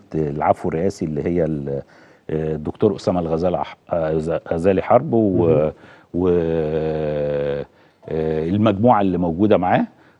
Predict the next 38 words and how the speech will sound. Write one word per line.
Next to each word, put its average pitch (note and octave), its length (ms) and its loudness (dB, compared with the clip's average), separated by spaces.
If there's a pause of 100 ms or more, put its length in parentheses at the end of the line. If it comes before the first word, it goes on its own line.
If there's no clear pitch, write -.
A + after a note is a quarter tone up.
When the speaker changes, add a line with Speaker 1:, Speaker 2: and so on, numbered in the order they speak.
Speaker 1:
آه، A3+ 160 2
وبناخد F3+ 540 4
قرار. C#3+ 300 8
بعد B2+ 280 2
ما B2+ 120 4
بناخد A#2+ 340 2
القرار A#2+ 440 4
بنعرض A#2+ 480 4 (240)
على، G#2 420 4
آه، F#2 300 0
السيد G#2+ 280 2
رئيس A2 180 0
الجمهورية، G2+ 280 0
والسيد A2 280 -2
رئيس G2+ 180 -2
الجمهورية G2 600 2
هو G2 260 2
بيطلع G2+ 500 2 (180)
عفو G#2 360 2
رئاسي، G#2+ 300 0
ومسمينها B2 560 0
إيه؟ A#2 260 -2
إحنا - 220 -6
إيه؟ G#2+ 100 -6 (320)
الفرصة G#2 440 -2
التانية. F2+ 440 -2 (720)
بس A2 220 0
شريطة C3 480 2
إن A2+ 100 2
أنت B2 180 2
ما F#2+ 100 2
تعودش، - 400 -6 (400)
ما F#2 80 2
أنت G#2+ 160 4
لو G2+ 180 8
عدت C3 340 4
بعد G2 220 4
العفو G#2 440 4